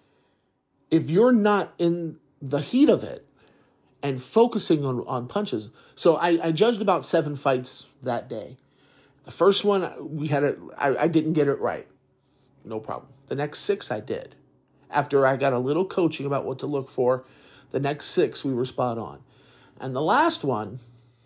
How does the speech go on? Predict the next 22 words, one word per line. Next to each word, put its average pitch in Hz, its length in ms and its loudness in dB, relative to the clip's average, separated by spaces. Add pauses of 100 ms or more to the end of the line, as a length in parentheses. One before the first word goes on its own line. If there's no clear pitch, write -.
(360)
was 151 680 2 (180)
somewhat 285 500 2
challenging 196 580 -2
because 147 440 -2 (1080)
the 165 260 4
fighter, 226 920 2 (380)
I 180 80 -2
don't 160 100 0
remember 165 180 -2
if, 156 100 -6 (120)
which, 156 320 -4 (160)
red 147 180 2
or 147 40 2
blue, 101 280 -8 (220)
but 147 300 2 (220)
I'll 160 120 -2
say 156 180 2
it 131 100 2
was, 147 100 -2
I 135 140 -6
think, 143 200 -6
believe, 165 480 -2